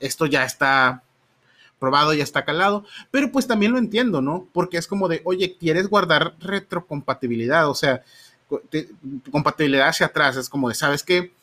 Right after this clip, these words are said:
No puedo cambiar la forma en que se usa esta api porque eso haría que tronaran aplicaciones", ¿no? Que es este problema de cuando manejas un estándar, tienes que ser muy cauteloso con qué entra en ese estándar porque eso va a aplicar para todos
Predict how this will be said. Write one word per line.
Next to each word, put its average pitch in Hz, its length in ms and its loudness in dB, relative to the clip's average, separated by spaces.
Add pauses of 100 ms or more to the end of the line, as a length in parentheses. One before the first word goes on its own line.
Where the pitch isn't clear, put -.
(360)
No 160 240 0
puedo 175 220 4
cambiar 160 260 2
la 165 100 2
forma 165 300 0
en 170 80 -2
que 165 140 -6
se 160 100 -6
usa 151 160 -2
esta 170 200 0
api 180 260 -2
porque 147 420 0
eso 165 200 0
haría 151 220 2
que 165 80 -4
tronaran 147 520 0
aplicaciones", 147 680 -4
¿no? 123 200 -8 (340)
Que 156 80 -4
es 143 100 -2
este 170 200 -4
problema 151 520 0
de 156 180 0
cuando 127 440 0
manejas 131 440 -2
un 165 100 0
estándar, 170 520 0 (300)
tienes 160 260 0
que 165 80 -6
ser 156 200 0
muy 160 180 0
cauteloso 165 680 0
con 131 180 -4
qué 147 140 -4
entra 160 240 0
en 165 100 0
ese 160 140 -6
estándar 160 400 -4
porque 135 240 -6
eso 147 160 0
va 147 80 4
a - 20 0
aplicar 147 380 -2
para 139 240 2
todos 185 380 2